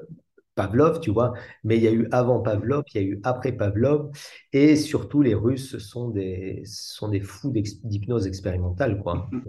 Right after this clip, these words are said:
Speaker 1: euh,
Speaker 2: Ouais.
Speaker 1: <laughs> et, euh, ouais, ouais. Et Pavlov, on garde souvent l'image du chien avec de la, avec la
Speaker 2: Mhm.
Speaker 1: clochette, alors qu'en fait, c'est pas du tout ça, quoi. C'est vraiment un scientifique.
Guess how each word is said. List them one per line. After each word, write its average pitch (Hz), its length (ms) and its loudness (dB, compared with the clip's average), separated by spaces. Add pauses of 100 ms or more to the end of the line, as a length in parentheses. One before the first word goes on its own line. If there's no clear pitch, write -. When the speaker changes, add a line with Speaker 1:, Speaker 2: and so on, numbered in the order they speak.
(220)
Speaker 1:
euh, 98 220 0 (260)
Speaker 2:
Ouais. 165 240 4 (680)
Speaker 1:
<laughs> - 0 -
et, 127 320 6
euh, 110 340 6
ouais, 104 120 4
ouais. 92 280 0 (320)
Et 110 240 0
Pavlov, 117 540 6
on 113 180 4
garde 117 280 2
souvent 113 380 -2
l'image 107 500 0
du 90 140 -10
chien 110 340 -2
avec 95 220 0
de 92 80 0
la, 85 260 -2
avec 95 200 -4
la 98 80 -2
Speaker 2:
Mhm. 98 60 -6
Speaker 1:
clochette, 98 420 -2
alors 95 200 2
qu'en 92 140 -4
fait, 117 140 0
c'est - 160 -12
pas 107 120 0
du 92 120 -4
tout - 160 -12
ça, - 160 -8
quoi. 85 440 -4
C'est - 220 -8
vraiment 107 280 0
un 104 80 0
scientifique. 123 880 -2